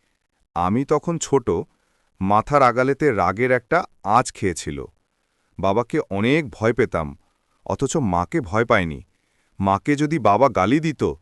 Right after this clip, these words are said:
তিনি যেন আমাকে রক্ষা করতেন, আর আমি সেই রক্ষা কবচেই ভরসা পেতাম। বাবার রাগের পরিমাণ বড় হয়ে উঠত, আর আমি সেই রাগে ভীত হয়ে যেতাম।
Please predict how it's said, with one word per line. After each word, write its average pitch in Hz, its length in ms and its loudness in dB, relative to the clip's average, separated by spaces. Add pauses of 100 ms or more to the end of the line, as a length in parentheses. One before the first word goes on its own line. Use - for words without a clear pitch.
(520)
তিনি 107 300 0
যেন 156 220 0
আমাকে 123 400 0
রক্ষা 104 360 -2
করতেন, 82 520 -6 (480)
আর 107 200 0
আমি 101 360 -2 (300)
সেই 107 220 -2
রক্ষা 95 360 -2
কবচেই 107 380 -2
ভরসা 101 400 -4
পেতাম। 76 400 -8 (1000)
বাবার 143 360 4
রাগের 131 280 2
পরিমাণ 139 440 0
বড় 113 240 2
হয়ে 127 220 2
উঠত, 82 400 -4 (560)
আর 113 200 2
আমি 117 360 0
সেই 170 220 0
রাগে 113 440 2 (440)
ভীত 107 280 -2
হয়ে 147 240 2
যেতাম। 80 500 -4